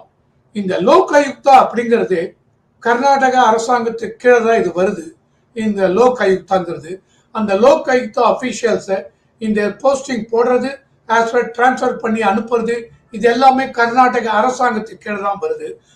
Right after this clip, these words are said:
அந்த மாதிரி இருக்கிறச்ச இந்த லோக் ஆயுக்தா எஃப் ஐ ஆர் இது வந்து இவங்க ஃபைல் பண்ணி அது மேல கேஸ் நடத்துறதுங்கிறது எந்த விதத்திலையும் ஃபேர் ட்ரையலா இருக்காது.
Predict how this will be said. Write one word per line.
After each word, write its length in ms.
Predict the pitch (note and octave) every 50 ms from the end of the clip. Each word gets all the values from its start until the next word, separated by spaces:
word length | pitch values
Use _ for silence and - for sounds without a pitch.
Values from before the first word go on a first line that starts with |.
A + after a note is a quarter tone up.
| _ _
அந்த 240 | - A3 A3 A#3+ C4+
மாதிரி 360 | C#4 D4 D#4+ F4 D4+ C4 B3
இருக்கிறச்ச 500 | A3+ G#3 - B3 G#3 F#3+ - A3+ G3+ - - - _ _ _ _
இந்த 260 | - A3+ G#3 G#3 G#3 F#3+
லோக் 420 | G3 A3 C4+ D#4+ E4+ E4 D#4+ F4+
ஆயுக்தா 480 | D4+ D4 D4 C#4+ - - - D#4+ - B3
எஃப் 240 | A#3 A3 A3+ -
ஐ 100 | B3 A#3
ஆர் 280 | G#3 - - - - _ _ _ _ _ _ _ _ _ _ _ _ _ _ _ _ _ _ _ -
இது 160 | - A3+ B3+
வந்து 500 | C4 B3+ B3+ C4 E4 D4+ B3 B3 B3+ - _ _ _ _
இவங்க 340 | - A3+ G#3+ G#3+ G#3 G3 F#3+ -
ஃபைல் 240 | A3+ B3+ D4+ D4+ -
பண்ணி 400 | - B3 A#3 A#3+ C4+ E4 - - _ _ _ _ _ _ _ _ _ _
அது 180 | - G#3 G#3 A3+
மேல 240 | A3 C4 C#4 C4 -
கேஸ் 340 | - B3 C#4 C#4+ - -
நடத்துறதுங்கிறது 800 | A#3+ A3+ A3+ A3 - A#3+ A3+ A3 A3+ A3 G#3+ G#3+ G#3 G3 A3+ B3+ A#3 - _ _ _ _ _ _
எந்த 320 | - G#3 G#3+ A3+ A3 C#4
விதத்திலையும் 540 | C4+ B3+ B3+ B3 - - A#3+ A#3+ - - - - _ _ _ _ _ _ _ -
ஃபேர் 400 | A#3+ B3 B3+ C4+ C4+ C4+ C4+ G#3+
ட்ரையலா 600 | - - G#3+ A3+ A3+ A3+ A3 A3+ A#3 A3+ F#3 F3
இருக்காது. 1000 | F#3+ G#3+ A#3+ B3 - - B3 A#3 G3+ D#3+ D#3 D#3 D3+ E3 G#3 C4+ D#4+ - - -